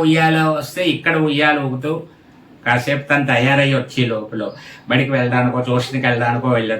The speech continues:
తయారయ్యి వచ్చే లోపల ఉయ్యాలు ఊగుతూ ఉండేవాళ్ళు. ఇంకా ఏంటంటే వాళ్ళ నానమ్మ గారు ఉన్నారు, ఆ నానమ్మ గారు కూడా "అబ్బాయి గారు" అంటూ చెప్పేసి ఆవిడ స్టోరీ అంతా,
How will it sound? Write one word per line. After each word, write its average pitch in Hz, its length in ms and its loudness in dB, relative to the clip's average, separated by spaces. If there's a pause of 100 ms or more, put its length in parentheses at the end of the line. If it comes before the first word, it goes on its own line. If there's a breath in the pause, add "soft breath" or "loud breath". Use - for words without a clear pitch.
తయారయ్యి 110 360 -2
వచ్చే 107 300 -6
లోపల 98 220 -8 (400 loud breath)
ఉయ్యాలు 117 380 -2
ఊగుతూ 87 260 -12
ఉండేవాళ్ళు. - 480 -18 (1300 loud breath)
ఇంకా 135 440 2
ఏంటంటే 165 420 4
వాళ్ళ 139 260 2 (220)
నానమ్మ 165 440 0
గారు 151 220 0
ఉన్నారు, - 260 -12 (680 loud breath)
ఆ 110 40 0 (140)
నానమ్మ 170 480 -2
గారు 160 220 2 (100)
కూడా 143 160 -2 (180)
"అబ్బాయి 165 280 2
గారు" 165 320 2
అంటూ 151 160 -4 (140)
చెప్పేసి 123 460 -4 (420)
ఆవిడ 151 280 2
స్టోరీ 147 520 -2
అంతా, 139 320 -2